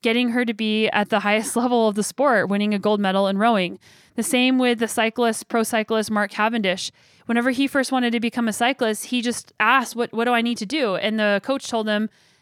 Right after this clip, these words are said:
"You need to ride your bike a certain number of hours a week." I think they might have said fifteen hours a week. And so he started doing that. So you look to the person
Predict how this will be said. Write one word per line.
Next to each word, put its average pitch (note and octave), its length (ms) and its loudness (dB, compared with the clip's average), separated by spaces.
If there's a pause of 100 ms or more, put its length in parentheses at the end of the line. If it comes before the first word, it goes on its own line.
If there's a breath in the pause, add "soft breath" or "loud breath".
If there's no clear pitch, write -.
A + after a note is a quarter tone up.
"You A#3 100 0
need A#3+ 140 0
to B3+ 100 -2
ride A3+ 200 2
your A3 100 0
bike G#3+ 260 2
a G#3 40 0
certain A3 280 0
number G#3+ 220 2
of G3+ 80 0
hours G3+ 360 4
a F#3 60 0
week." G#3 200 -2
I F#3 60 -8
think G3 220 -8
they G3 100 -2
might F#3+ 160 -2
have F#3 80 -2
said F3+ 200 -4
fifteen G#3 380 -6
hours F#3 300 0
a F3+ 60 -6
week. F3+ 280 -10 (460 soft breath)
And A3 160 0
so B3+ 80 2
he C4 140 2
started C4+ 260 0
doing C#4 220 2
that. D#4 260 4
So B3+ 140 -2
you B3+ 120 2
look C4 220 0
to D4+ 140 -4
the C4 100 0
person A#3+ 600 0